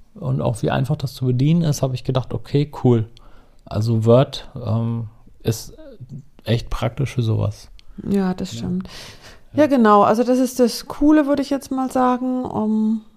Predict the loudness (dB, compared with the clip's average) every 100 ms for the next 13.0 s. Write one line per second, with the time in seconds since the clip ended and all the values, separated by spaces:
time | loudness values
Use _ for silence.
0 | -6 -2 0 0 -2 -4 -8 -6 -10 -8
1 | -8 -8 -10 -12 -10 -8 -6 -6 -8 -10
2 | -14 -16 -16 -16 -18 -12 -10 -8 -10 -6
3 | -4 -4 0 0 0 0 2 4 4 4
4 | 2 2 2 2 0 2 2 0 -4 -6
5 | -4 0 0 2 0 0 0 0 -6 -6
6 | -2 0 0 -2 -8 -10 -14 -20 -20 -20
7 | -18 -2 0 2 0 -4 0 2 2 2
8 | 2 4 4 2 0 -4 -6 -6 -10 -6
9 | -2 0 0 0 -2 -4 -6 -2 -2 -2
10 | 0 0 0 -2 -6 -14 -20 -20 -20 -20
11 | -20 -18 -18 -20 -8 0 2 2 0 2
12 | 2 2 0 -4 -2 -4 -2 0 0